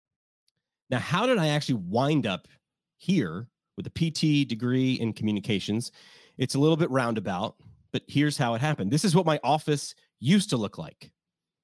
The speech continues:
Bonus points, if anybody knows who I'm actually interviewing there. I'm the guy with a lot less hair. The guy on the left, anybody? No?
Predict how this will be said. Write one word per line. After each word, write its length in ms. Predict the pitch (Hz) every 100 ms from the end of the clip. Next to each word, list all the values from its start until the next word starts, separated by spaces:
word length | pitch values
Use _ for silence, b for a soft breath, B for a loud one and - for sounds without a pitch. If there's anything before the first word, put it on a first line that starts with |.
| _ _ _ _ _ _ _ _ _ -
Bonus 300 | 185 175 -
points, 720 | 139 120 117 139 - - - -
if 180 | 117 -
anybody 340 | 135 143 135
knows 340 | 127 123 117 -
who 160 | 135
I'm 120 | 123 113
actually 320 | 107 107 101
interviewing 440 | 120 113 98 98
there. 140 | 95 110
I'm 120 | 143
the 60 |
guy 180 | 139 135
with 140 | 117 113
a 60 |
lot 500 | 104 98 123 143 160
less 220 | 123 104
hair. 400 | - 95 87 123 - _ _ _ _ _ _ _ _
The 80 | 104
guy 320 | 101 135 151
on 60 | 160
the 100 | 139
left, 640 | 120 117 135 - - - -
anybody? 480 | 131 160 196 254 240 _ _ _ _ _ _ _ _ _ _ _ _ _ _
No? 260 | 110 120